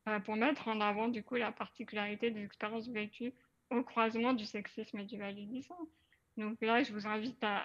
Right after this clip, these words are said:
à aller voir le site des Dévalideuses, qui est un collectif, euh, handiféministe, euh, qui, euh, aborde précisément ces questions. Donc ça, j'ai, voilà, j'ai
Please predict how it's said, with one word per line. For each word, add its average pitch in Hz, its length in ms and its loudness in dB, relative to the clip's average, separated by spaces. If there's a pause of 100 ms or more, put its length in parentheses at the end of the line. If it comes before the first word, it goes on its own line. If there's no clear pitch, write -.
à 214 80 0
aller 214 140 -2
voir 220 180 2
le 220 60 -4
site 220 240 -6
des 220 120 -2
Dévalideuses, 214 640 -2
qui - 80 -4
est 220 40 0
un 208 100 -2
collectif, 214 560 -6
euh, 359 100 -10 (400)
handiféministe, 233 880 2
euh, 220 60 -2 (680)
qui, 220 280 -2
euh, - 180 -2 (460)
aborde 254 240 4
précisément 254 680 6
ces 247 160 2
questions. 233 420 0 (1600)
Donc 226 100 0
ça, 254 160 8
j'ai, 214 340 2
voilà, 214 260 2
j'ai 220 120 -2